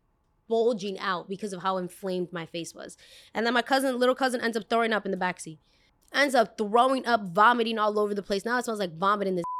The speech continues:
She has to pull over. My aunt is furious now. I'm furious. I was like, "I just wanna go home. Like, this is not what I wanted to do." And yeah, I, it's crazy that I'm, as I'm telling this story, I realized the end of it is, like, a complete blackout.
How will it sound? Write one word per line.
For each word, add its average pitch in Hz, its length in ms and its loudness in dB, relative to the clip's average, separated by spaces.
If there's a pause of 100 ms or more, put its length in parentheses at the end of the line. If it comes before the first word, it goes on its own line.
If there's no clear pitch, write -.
(120)
She 247 80 -2
has - 120 -4
to 202 60 -14
pull 214 280 -4
over. 202 240 0
My 196 160 -2
aunt 208 180 -4
is - 80 -10
furious 202 500 -2
now. 196 280 0
I'm 226 180 2
furious. 196 480 -2
I 214 60 -6
was 208 100 -4
like, 214 80 -4
"I 233 80 -4
just 233 140 -8
wanna 311 180 0
go 220 180 2
home. 214 540 4
Like, 190 260 -4 (320)
this 240 140 2
is 277 180 -4
not 226 360 4
what 214 100 2
I 202 80 2
wanted 196 300 2
to 190 100 -14
do." 180 320 -2 (460)
And 196 580 2 (320)
yeah, 208 460 0 (840)
I, - 200 -20 (180)
it's - 260 4
crazy 226 460 0
that 196 220 0
I'm, 190 240 0 (440)
as 202 220 2
I'm 240 100 -2
telling 220 300 -4
this 185 140 -4
story, 190 360 0
I 185 100 -4
realized 190 540 -2
the 185 140 -6
end 185 180 -4
of 185 140 -4
it 208 80 -4
is, 185 160 -6
like, 180 160 -10
a 170 40 -12
complete 180 420 -8
blackout. 165 480 -14